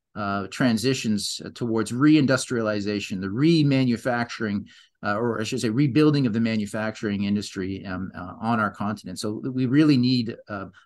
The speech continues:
a political shift, but I think it's all inevitable. I think the cards, you know, are on the table. And, um, um, and so, you know,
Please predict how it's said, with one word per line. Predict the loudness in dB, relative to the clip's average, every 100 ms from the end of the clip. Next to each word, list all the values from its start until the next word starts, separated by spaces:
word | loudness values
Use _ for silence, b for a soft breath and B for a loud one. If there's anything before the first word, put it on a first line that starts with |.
| -12
a | -10
political | -6 0 2 2 0 -6
shift, | -4 0 0 -2 0
but | 2 2 -2 B -6
I | -6
think | 0 0 0
it's | 0
all | 0 0 0
inevitable. | -2 -2 -4 -10 -12
I | -14
think | -8 -8 -6
the | -8
cards, | -2 0 0 -4 -10 _
you | -6
know, | -4
are | -2 -2
on | 0 -2
the | -2
table. | -2 -4 -4 -10 _ _ _ _ _ _ _ _ b b _ -12
And, | -6 -4 -2 -2
um, | 0 0 -2 -4
um, | -6 -4 -4 -8 b b
and | 2
so, | 4 4 2 0
you | 0
know, | 0